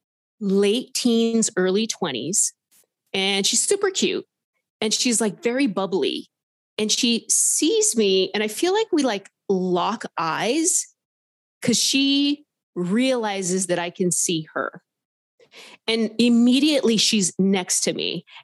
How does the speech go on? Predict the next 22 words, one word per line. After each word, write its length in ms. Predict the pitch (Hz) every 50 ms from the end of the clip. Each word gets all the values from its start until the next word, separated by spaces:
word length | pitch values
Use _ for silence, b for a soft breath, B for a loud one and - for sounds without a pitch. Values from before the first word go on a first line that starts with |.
| _
And 160 | - 208 - - -
as 200 | 208 214 226 233
I'm 200 | 302 330 349 359
walking, 680 | 359 277 220 208 202 - 170 165 165 185 240 311 311 - -
<laughs> 120 | - - 285
I'm 100 | 311 285
just 240 | 262 294 302 - -
like, 280 | 294 254 233 226 - _ _ _ 330 403 427 415
"Okay, 420 | 415 349 370 349 349 349 370 403
what's 340 | 359 320 320 330 - - -
happening 340 | 330 349 440 453 349 269 240
here?" 200 | 302 247 269 262 B B B B B B
And 160 | - 240 240 240
she's 220 | - - 247 233
like, 240 | 247 233 214 214 220 B B B B B B _ _ _ _ _ _ _
"Oh 80 | 311 294
my 120 | 294 285
God, 120 | 269 254
you 80 | 240 254
can 140 | - 339 320
see 260 | - - - 269 277
me?" 240 | 311 415 523 539